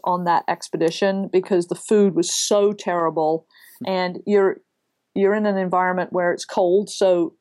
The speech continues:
Speaker 1: you're, you're cold and you're at altitude, so your heart rate is, is always just about maximum heart rate. So it, it's, it's like putting your foot on the gas and just keeping the car running with your foot on the gas. You're gonna burn out that gas tank really quickly. And so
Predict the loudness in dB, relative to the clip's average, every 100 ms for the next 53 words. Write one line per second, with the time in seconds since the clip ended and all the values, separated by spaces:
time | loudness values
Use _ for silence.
0 | _ -6 -4 -4 -4 -6 -2 0 2 2
1 | 0 -2 0 0 -2 -6 -6 -4 -2 0
2 | 0 0 -2 0 0 0 -4 -4 -6 -6
3 | -8 _ _ _ _ -4 -2 -2 -4 _
4 | _ -2 2 2 2 0 0 -2 -6 -16
5 | -20 _ _ -20 -20 -6 -4 -4 -6 -2
6 | 0 -2 -4 -8 -8 -8 -6 -2 0 0
7 | -4 -4 0 0 2 -2 -2 -12 -10 -4
8 | -2 0 -2 -2 -4 -2 -2 -2 0 0
9 | 2 0 -2 0 0 0 -2 -8 -6 -8
10 | -4 -2 0 -2 -2 0 0 2 0 0
11 | -2 -4 -10 -20 -20 -6 -2 0 0 0
12 | 0 -2 0 0 0 -2 0 -2 -2 _
13 | -14 -2 2 2 2 0 -2 -2 -4 -6
14 | -8 -12 -10 -4 -2 -2 -4 -4 -4 -4
15 | -4 -2 0 0